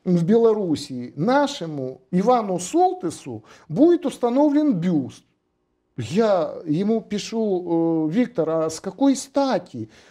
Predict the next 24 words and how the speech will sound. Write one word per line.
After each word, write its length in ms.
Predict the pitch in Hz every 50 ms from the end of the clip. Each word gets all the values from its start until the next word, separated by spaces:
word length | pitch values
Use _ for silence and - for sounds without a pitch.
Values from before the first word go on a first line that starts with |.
| _ _ -
Он, 300 | - 214 247 247 240 233
э, 420 | 233 220 208 202 196 196 196 190
во 200 | 180 160 185 214
время 460 | 208 233 247 247 240 226 220 214 214 185
боёв 420 | 160 208 214 233 247 240 214 190
за 100 | 165 220
Белоруссию 1000 | 180 220 220 226 226 277 294 302 285 - - 208 185 180 170 165 170 165 151 147
был 260 | 143 147 240 254 254
в 120 | 214 202 185
госпитале, 680 | 180 208 196 165 151 - - - 131 - 147 139 143
был 300 | 143 147 196 208 214 214
ранен. 540 | 196 185 160 139 123 120 113 107 98 - - - _ - - - - -
Э, 160 | 185 180 190
подвиг 480 | 185 185 254 277 269 277 254 220 - -
он 140 | 202 190
совершил, 760 | 190 - 196 185 190 180 - - - 233 233 220 208 190 175
сегодня 460 | - - - 180 202 226 208 190 196
это 160 | 185 185 185 -
территория 580 | - 190 175 185 180 185 190 175 170 170 170
Польши, 420 | 170 - 233 226 220 214 - 156 143
э, 600 | 143 147 143 143 - 85 143 139 151 147 143 135
Верхняя 720 | 135 139 160 175 160 160 - 156 147 143 139 - - 143
Силезия, 600 | - - 185 170 160 147 135 123 110 110 113 -
да? 220 | 123 175 254 277